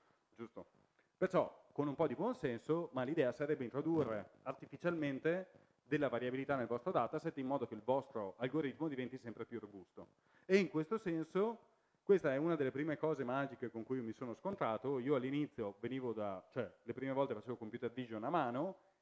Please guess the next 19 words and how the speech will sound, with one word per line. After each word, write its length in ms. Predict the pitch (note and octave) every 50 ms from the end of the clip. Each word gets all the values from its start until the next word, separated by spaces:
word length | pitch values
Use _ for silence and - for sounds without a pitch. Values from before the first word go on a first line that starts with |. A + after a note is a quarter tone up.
| _ _ -
in 80 | A#2+ B2
computer 440 | - C#3+ - C3 C3 B2 D3 C3+
vision 420 | B2+ C#3 D#3+ D#3+ C3+ A#2+ C3 A2+ G#2
classica, 600 | - D#3 D3+ C3+ - - - - D3 - F#3+ G3
se 120 | F3 - A#2
volete, 520 | G#2+ A#2 A#2+ A2+ G#2 - - D3 E3+ E3+ - _ _ _ _ _ _ -
eh, 240 | A2+ A2 A2 A2 -
uno 260 | D3+ D3+ E3 E3+ D#3
prova 300 | - C#3 D3 D3 C3+ B2
a 20 |
ripulire 400 | A#2 A#2+ A#2 - C#3+ C#3 C#3+ C#3+
la 120 | C3+ A#2+ A2+
foto 200 | - C#3+ - -
il 60 | A2+
più 140 | - - D3
possibile 520 | - G#3 A3 - - - C#3+ C#3 C#3+ C#3+ C#3
e 40 |
poi 200 | C3+ - B2 B2
pr-, 200 | A#2 B2 B2+ C3+